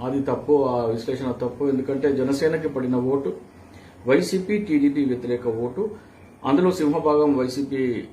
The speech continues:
అనుకూల ఓటు, టీడీపీ వ్యతిరేక ఓటు ఉంటుంది. ఒకవేళ టీడీపీ కనుక జనసేనతో పొత్తులో వెళ్ళినట్టయితే టీడీపీ వ్యతిరేక ఓటు వైసీపీకి ట్రాన్స్‌ఫర్ అయ్యి ఇంకా మెజారిటీలు పెరిగి ఇంకా సీట్లు ఎక్కువ వచ్చాయి, గంటా శ్రీనివాసరావు కూడా ఓడిపోయేవాడు అనేది నేను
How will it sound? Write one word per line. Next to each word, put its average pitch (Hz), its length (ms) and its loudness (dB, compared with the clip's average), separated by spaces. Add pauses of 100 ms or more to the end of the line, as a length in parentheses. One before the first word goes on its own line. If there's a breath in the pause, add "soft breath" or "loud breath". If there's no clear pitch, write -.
అనుకూల 139 340 0
ఓటు, 151 280 4
టీడీపీ 139 380 -2
వ్యతిరేక 123 440 -6
ఓటు 110 180 -2
ఉంటుంది. 104 300 -4
ఒకవేళ 151 360 2
టీడీపీ 170 420 -4
కనుక 143 320 0
జనసేనతో 135 480 0
పొత్తులో 131 380 -2
వెళ్ళినట్టయితే 107 640 -4 (2250)
టీడీపీ 214 360 2
వ్యతిరేక 160 400 2
ఓటు 143 240 2
వైసీపీకి 147 380 2
ట్రాన్స్‌ఫర్ 131 380 -4
అయ్యి 151 200 0
ఇంకా 151 160 0
మెజారిటీలు 156 540 2
పెరిగి 135 280 -2
ఇంకా 143 140 2
సీట్లు 160 340 -4
ఎక్కువ 135 200 -4
వచ్చాయి, 131 380 -4 (560 loud breath)
గంటా 156 200 2
శ్రీనివాసరావు 160 560 0
కూడా 139 260 0
ఓడిపోయేవాడు 123 840 0
అనేది 147 300 -4
నేను 143 380 -2